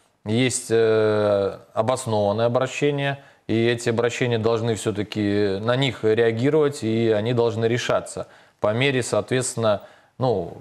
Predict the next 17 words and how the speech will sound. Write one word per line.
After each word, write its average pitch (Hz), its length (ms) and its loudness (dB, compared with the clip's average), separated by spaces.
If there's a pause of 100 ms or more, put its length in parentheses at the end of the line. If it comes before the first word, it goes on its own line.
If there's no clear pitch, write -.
(140)
как 117 220 -4
возможностей, 139 840 0
так 123 300 -2
и - 20 2
временного, 117 960 0 (100)
э, 98 260 0
рамок. 92 380 -2 (560)
Э, 98 400 4
ну, 139 360 0
с - 100 -14
необоснованными 139 1000 2
нам 131 280 0
надо 123 220 2
только, 120 640 0 (300)
э, 104 920 4
разъяснять 131 640 0
гражданам, 117 680 0